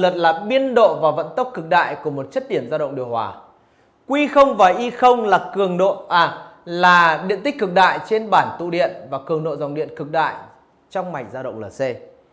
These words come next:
Khi đang hoạt động, biểu thức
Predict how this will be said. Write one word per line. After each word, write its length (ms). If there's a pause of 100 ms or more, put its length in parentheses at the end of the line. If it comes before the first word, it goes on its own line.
(2000)
Khi 160
đang 180
hoạt 140
động, 280
biểu 200 (120)
thức 120